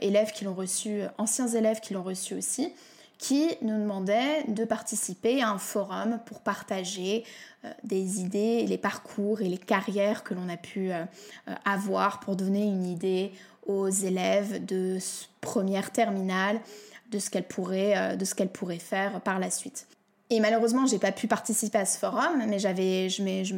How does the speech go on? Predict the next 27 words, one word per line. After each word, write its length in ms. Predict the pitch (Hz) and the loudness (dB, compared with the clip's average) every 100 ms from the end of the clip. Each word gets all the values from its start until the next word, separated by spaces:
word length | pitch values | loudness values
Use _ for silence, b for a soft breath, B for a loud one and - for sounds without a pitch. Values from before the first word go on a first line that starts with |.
| - | -4
mais 160 | 196 190 | -2 0
j'avais 280 | 185 180 | 0 0
dit, 220 | 175 208 320 | -2 0 -2
Bon, 120 | - 208 | -2 -4
bah, 200 | 185 - B B B B _ | -4 -8 B B B B _
mon, 200 | 196 196 - 76 127 | -4 -4 -4 -8 0
mon 180 | 240 349 | 2 4
objectif 500 | 339 285 285 - 294 | 2 2 2 2 0
pour 140 | - 226 | 2 4
l'année 200 | 214 214 | 4 4
deux 100 | 240 | 4
mille 220 | 254 254 | 6 6
vingt-trois, 500 | 226 226 - 233 233 | 4 2 4 4 4
ça 160 | 240 | 2
va 140 | 185 196 | 0 0
être 100 | 190 | 0
de 60 | |
travailler 600 | 190 - 220 220 214 220 | -2 0 2 2 2 0
tout 160 | 220 196 | -2 -6
ce 100 | - | -6
qui 140 | - | -4
est 20 | 185 | -4
public 460 | - 220 208 214 | 2 2 2 0
speaking 580 | - 233 220 - 233 226 | -2 -2 -4 0 2 2
et 140 | 196 | 4
l'art 220 | 185 277 285 | 6 6 6
oratoire. 720 | 226 190 - 180 196 320 | 2 0 -2 0 0 0